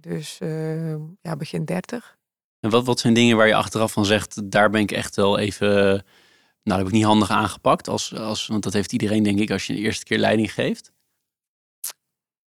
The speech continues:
Speaker 1: Ja, ehm, ik denk dat als je in het begin leiding geeft, eh, dan, ja, je moet ook zelf ontdekken, hè, wat is nou je stijl van leiding geven en, en, en,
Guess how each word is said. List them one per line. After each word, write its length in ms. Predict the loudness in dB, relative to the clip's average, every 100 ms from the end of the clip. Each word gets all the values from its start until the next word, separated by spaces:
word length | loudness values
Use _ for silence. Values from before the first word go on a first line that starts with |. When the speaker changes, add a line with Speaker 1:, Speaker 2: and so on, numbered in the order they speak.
| _ _ _ _ _
Speaker 1:
Ja, 640 | -4 0 4 4 4 0 -8 _
ehm, 840 | -6 -2 0 2 2 2 0 0 -2 -6 _ _ _ _ _ _ _ _ _ _
ik 120 | 4
denk 200 | 6 6
dat 180 | 6 2 _ _
als 160 | -2 2
je 60 | 2
in 60 |
het 80 | 2
begin 200 | 2 4
leiding 380 | 4 4 2 0
geeft, 460 | 2 2 2 -4 -14 _ _
eh, 380 | -2 0 0 -2 -6 -16 _
dan, 380 | -2 0 -4 -6 _ _ _ _ _ _ _ _
ja, 140 | -10 -10 _ -20
je 160 | -10 -4
moet 180 | 0 0
ook 120 | -2 -6 -2
zelf 320 | 4 6 6
ontdekken, 420 | 4 4 4 4
hè, 120 | 4
wat 160 | 2 0
is 100 | 2
nou 140 | 2
je 100 | 2
stijl 340 | 4 6 6 6
van 140 | 4
leiding 360 | 4 4 0 0
geven 720 | 2 2 2 4 6 6 4
en, 160 | 0 -4
en, 200 | -6 -6
en, 340 | -8 -6 -8